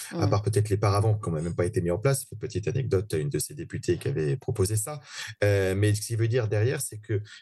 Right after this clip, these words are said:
Speaker 1: derrière, comment on refonde l'école pour qu'elle retrouve son rôle moteur d'école républicaine ?
Speaker 2: Oui.
Speaker 1: Parce qu'aujourd'hui, qu'est-ce qui se passe ? C'est que nos politiques ne font qu'aggraver la situation. Plutôt que de donner des moyens à l'école publique pour retourner, justement, son, son rôle, euh, ils en mettent, ils mettent leurs enfants dans le privé.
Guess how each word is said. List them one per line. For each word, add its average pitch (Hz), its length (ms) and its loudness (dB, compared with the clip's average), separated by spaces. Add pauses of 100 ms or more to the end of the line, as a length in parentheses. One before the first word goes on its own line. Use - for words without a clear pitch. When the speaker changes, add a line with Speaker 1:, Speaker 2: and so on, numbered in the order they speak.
(100)
Speaker 1:
derrière, 120 280 4
comment 120 200 2
on 120 80 2
refonde 117 320 0
l'école 107 440 2
pour - 140 -14
qu'elle 92 140 0
retrouve 110 280 -2
son 104 160 -4
rôle 110 180 4
moteur 107 440 2
d'école 104 240 2
républicaine ? 107 600 2
Speaker 2:
Oui. - 160 -6 (220)
Speaker 1:
Parce 107 100 -6
qu'aujourd'hui, 135 280 0
qu'est-ce 139 200 0
qui 117 100 -6
se - 80 -8
passe ? - 320 -6 (180)
C'est 110 200 -6
que 107 100 -2
nos 107 100 6
politiques 113 480 0
ne 110 80 4
font 104 220 2
qu'aggraver 107 400 4
la 98 80 4
situation. 107 420 -2
Plutôt 127 220 0
que 113 60 0
de 107 80 6
donner 120 260 4
des 107 100 2
moyens 101 300 2
à - 20 2
l'école 90 440 -2
publique 110 440 2
pour 95 160 0
retourner, 98 640 2
justement, 98 400 0
son, 95 240 -2 (180)
son 110 200 -4
rôle, 123 320 0 (340)
euh, 92 460 2
ils 104 240 0
en 98 80 2
mettent, 117 320 2
ils 107 100 0
mettent 107 160 0
leurs 98 140 -2
enfants 135 160 0
dans 127 80 2
le 110 80 -2
privé. 113 240 -2